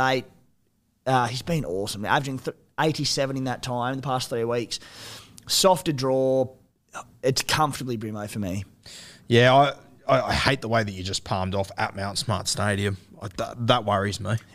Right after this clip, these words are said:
Speaker 1: Oh, for sure. Yeah, yeah,
Speaker 2: Yeah.
Speaker 1: yeah. Yeah, if it was on the
Speaker 2: That's
Speaker 1: Gold Coast, look out. But still, I don't know.
Speaker 2: I'll say Dill Brown goes ninety plus this week.
Speaker 1: So you, you've got Dill Brown in that, uh, of those two?
Speaker 2: I would have Dill Brown, yes.
Speaker 1: Coming up against Melbourne next week.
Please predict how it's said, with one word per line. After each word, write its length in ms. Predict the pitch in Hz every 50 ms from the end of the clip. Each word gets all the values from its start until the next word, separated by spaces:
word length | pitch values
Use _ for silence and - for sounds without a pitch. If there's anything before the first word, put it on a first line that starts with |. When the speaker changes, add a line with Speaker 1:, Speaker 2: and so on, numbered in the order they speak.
| - -
Speaker 1:
Oh, 80 | 208
for 140 | 156 - 185
sure. 320 | - - 185 170 123 87
Yeah, 160 | 123 156 151 143
yeah, 60 | 101 -
Speaker 2:
Yeah. 80 | 123
Speaker 1:
yeah. 200 | 131 120 101 87 - - 151 -
Yeah, 240 | 123 123 - - 120
if 80 | 117
it 40 | 113
was 120 | 113 147
on 60 | 165 156
the 40 |
Speaker 2:
That's 120 | 143 117 113
Speaker 1:
Gold 200 | 123 131 139 131
Coast, 300 | - 117 104 113 113 -
look 140 | 127 117 -
out. 260 | 117 117 113 117 -
But 240 | 143 139 131 107 - - - _ _ _ _ _ _ _ _ _ -
still, 440 | - - - - - - - - - - _ _ _ _ _ _ _ _ _ _ _ _ _ _ _
I 80 | 117 110
don't 100 | 98 87
know. 160 | 82 76 73 90 - - - - - - - - -
Speaker 2:
I'll 80 | -
say 160 | - - 117
Dill 160 | 101 92 104 98
Brown 300 | 98 92 92 98 92 87
goes 200 | 92 87 87 -
ninety 260 | 104 92 87 90 90 90
plus 320 | - - - - - -
this 220 | - 92 - -
week. 200 | - - - -
Speaker 1:
So 100 | - 147
you, 60 | 147 147
you've 260 | 123 117 151 156 147 143
got 280 | 151 123 - 123 -
Dill 180 | - 147 143 139
Brown 340 | 123 131 120 123 127 131 135
in 140 | 131 131
that, 200 | 131 123 120 120
uh, 380 | 120 117 117 117 117 113 113 - - _ _ _ _ _ _ -
of 100 | - 131
those 220 | 139 131 127 131 -
two? 260 | - 143 147 185 277 - - - -
Speaker 2:
I 220 | 131 131 127 127
would 140 | 127 120 110
have 220 | 117 113 107 101 92
Dill 180 | 101 95 95
Brown, 360 | 90 90 87 87 85 - 90 92
yes. 540 | - - - - - - - - - - - -
Speaker 1:
Coming 180 | 165 160 160 147
up 40 | 143
against 180 | 156 143 127 139
Melbourne 520 | 143 143 139 139 131 135 131 127 120 101
next 240 | 127 127 101 - -
week. 200 | 110 90 85